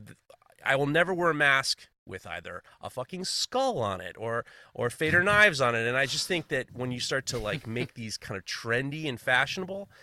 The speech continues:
Speaker 1: you're kind of making it normal, and I'm, I'm against it. So what do you guys think? Do you th-, I mean, what do you think of these, you know, that concept? 'Cause there's a lot of people doing it now.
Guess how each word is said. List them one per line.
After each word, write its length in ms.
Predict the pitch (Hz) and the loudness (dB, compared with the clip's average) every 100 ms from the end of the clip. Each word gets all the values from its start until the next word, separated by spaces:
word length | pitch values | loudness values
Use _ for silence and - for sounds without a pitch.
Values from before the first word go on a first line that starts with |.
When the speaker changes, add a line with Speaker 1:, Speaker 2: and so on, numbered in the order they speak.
| - _ - | -20 _ -8
Speaker 1:
you're 140 | 123 | -8
kind 360 | - 160 165 165 | -4 0 2 2
of 120 | 131 | 0
making 460 | 127 139 - 135 | -2 -4 -4 -6
it 160 | 131 117 - - - | -4 -6 -12 -20 -12
normal, 680 | 110 110 110 107 90 80 95 | -8 -4 -4 -4 -6 -8 -8
and 100 | 101 | -8
I'm, 200 | 104 104 | -8 -8
I'm 120 | 98 | -8
against 460 | 101 98 110 101 - | -8 -4 -4 -4 -10
it. 140 | 76 - | -14 -18
So 420 | - - 104 98 - - _ | -14 -10 -10 -10 -14 -20 _
what 160 | 120 151 | -4 -2
do 40 | |
you 200 | 175 165 135 | -2 -2 0
guys 320 | 120 110 - | 2 2 0
think? 180 | 98 - | -8 -10
Do 120 | 120 | -10
you 60 | |
th-, 180 | 120 - | -10 -8
I 60 | 127 | -6
mean, 200 | 131 131 | -4 -2
what 100 | 151 | -2
do 80 | 165 | -2
you 80 | |
think 220 | - 117 104 | -6 -8 -8
of 60 | |
these, 360 | 92 92 - - - | -12 -12 -14 -14 -18
you 120 | - 98 | -14 -12
know, 100 | 92 - - - - - | -12 -16 -20 -20 -20 -8
that 200 | - 98 | -4 -4
concept? 440 | - 98 92 - - | -4 -8 -6 -10 -6
'Cause 100 | 165 | -4
there's 140 | 190 | -2
a 40 | 196 | 4
lot 200 | 220 247 | 6 6
of 60 | |
people 220 | 170 135 | 2 -2
doing 280 | 123 156 214 | -2 2 2
it 80 | 110 | 0
now. 180 | 85 | -6